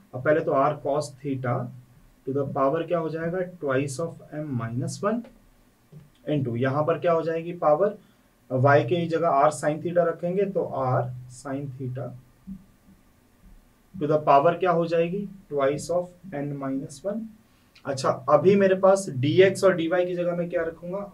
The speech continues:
r dr d theta। इतना हो गया, Limit हमने सब कुछ लगा ही दिया।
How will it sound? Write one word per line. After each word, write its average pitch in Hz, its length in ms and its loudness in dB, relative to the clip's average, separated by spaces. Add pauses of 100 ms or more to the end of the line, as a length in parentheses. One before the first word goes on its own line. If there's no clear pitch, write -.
(120)
r 123 160 0 (1040)
dr 123 460 0 (840)
d 127 180 0
theta। - 920 -6
इतना 156 160 -2
हो 107 160 -10
गया, - 200 -16 (560)
Limit 165 340 4
हमने 135 180 -2
सब 127 220 -4
कुछ 127 200 -4
लगा 120 140 2
ही 143 120 2
दिया। 156 220 -4